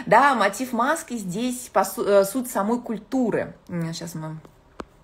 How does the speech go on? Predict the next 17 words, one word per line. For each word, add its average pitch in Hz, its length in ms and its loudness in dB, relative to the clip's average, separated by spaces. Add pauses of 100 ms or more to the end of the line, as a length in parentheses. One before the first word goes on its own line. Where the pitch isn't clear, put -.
(420)
давайте 170 400 -12
вот 170 220 -10
так. - 200 -10 (1400)
Один 180 260 0
из 185 100 0
мастеров, 220 480 2 (120)
э, 170 480 2
который 175 580 -2
такой, 175 360 -2 (760)
ну, 202 220 -2
может 180 200 -2
быть, 170 120 -6
ск-, - 160 -18
э, 139 140 -6
может 190 260 -4
быть, 180 120 -6
наиболее, 185 840 2